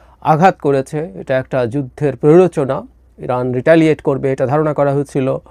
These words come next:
কা-, কতটুকু করবে? কিন্তু পরে যখন আস্তে আস্তে খবর আসতে শুরু করলো, একটা, বিশেষ করে একটা ইন্টারেস্টিং নিউজ, যে ইরান খুবই পরিমিত পরিমাণ আক্রমণ করেছে। শুধু সেটা না, ইরান এই আক্রমণের আগে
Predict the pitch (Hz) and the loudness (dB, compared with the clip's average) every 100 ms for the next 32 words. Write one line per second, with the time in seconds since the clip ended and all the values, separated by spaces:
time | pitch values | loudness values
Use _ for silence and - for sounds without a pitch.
0 | _ _ _ _ _ _ _ _ _ _ | _ _ _ _ _ _ _ _ _ _
1 | - 262 - 277 226 196 151 117 107 - | 2 4 6 4 4 4 2 0 -4 -2
2 | 185 175 240 285 320 302 302 269 277 277 | 0 4 6 6 6 4 4 4 2 2
3 | - 220 220 285 262 247 226 190 202 190 | 2 4 6 4 4 0 2 2 2 2
4 | 196 190 196 196 180 180 - 170 - 254 | 0 0 0 0 2 0 0 0 4 2
5 | - 156 113 113 240 - - _ - 175 | 2 -2 -2 -2 -4 -6 -20 _ -8 0
6 | 269 302 294 320 - 254 269 302 285 - | 4 4 6 2 6 6 6 4 2 6
7 | 240 226 208 196 196 175 160 156 - 151 | 6 6 4 2 2 0 0 0 -4 -6
8 | - 185 170 151 135 139 151 202 254 - | -2 0 0 0 -2 -4 -4 -6 -6 -6
9 | - 269 214 - - - 233 349 _ _ | -2 0 0 -2 -4 -4 -6 -8 _ _
10 | - - - 233 285 285 247 262 247 262 | -20 -20 0 4 4 4 6 6 4 2
11 | 247 240 220 202 226 | 2 4 2 2 2